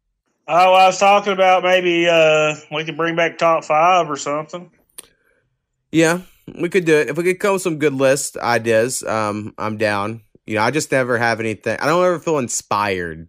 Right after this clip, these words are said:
Speaker 2: you know, by, like, "Let's do top five, whatever." But if I,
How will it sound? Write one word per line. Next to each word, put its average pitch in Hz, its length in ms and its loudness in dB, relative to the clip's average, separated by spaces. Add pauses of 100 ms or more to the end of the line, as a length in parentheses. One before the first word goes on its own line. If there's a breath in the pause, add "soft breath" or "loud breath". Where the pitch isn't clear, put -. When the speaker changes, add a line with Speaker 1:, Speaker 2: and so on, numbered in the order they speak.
Speaker 2:
you 95 160 -10
know, 92 160 -4
by, 87 160 -8
like, 90 260 -6
"Let's 120 220 -6
do 127 160 -6
top 123 260 -4
five, 120 180 -2
whatever." 110 360 -4
But 98 100 -6
if 104 140 -4
I, 104 180 -2